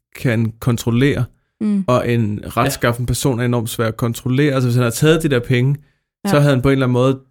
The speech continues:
Speaker 1: taget imod hans bestikkelse,
Speaker 3: Ja.
Speaker 1: eller gået med på hans
Speaker 3: Ja,
Speaker 1: leg.
Speaker 3: præcis.
Speaker 2: Ja.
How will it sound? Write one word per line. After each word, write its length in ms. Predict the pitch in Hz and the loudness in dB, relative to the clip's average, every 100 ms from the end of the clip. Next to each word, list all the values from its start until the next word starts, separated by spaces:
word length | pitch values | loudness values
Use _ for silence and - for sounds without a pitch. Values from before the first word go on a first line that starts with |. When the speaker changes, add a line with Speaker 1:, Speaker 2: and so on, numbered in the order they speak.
| _ | _
Speaker 1:
taget 180 | - 127 | -2 0
imod 200 | 120 123 | 2 2
hans 180 | 131 120 | 0 0
bestikkelse, 600 | - 117 143 160 175 - | -4 -2 0 0 0 -2
Speaker 3:
Ja. 160 | 120 - | -2 0
Speaker 1:
eller 320 | 117 110 - - | 0 -2 -4 0
gået 200 | 127 123 | 2 4
med 160 | 131 | 2
på 120 | 143 139 | 2 0
hans 580 | 117 139 156 - - _ - | 2 2 0 -6 -12 _ -6
Speaker 3:
Ja, 80 | 139 | -2
Speaker 1:
leg. 260 | 113 104 - - - | 0 0 -4 -10 -14
Speaker 3:
præcis. 140 | - | -6
Speaker 2:
Ja. 120 | 202 | -4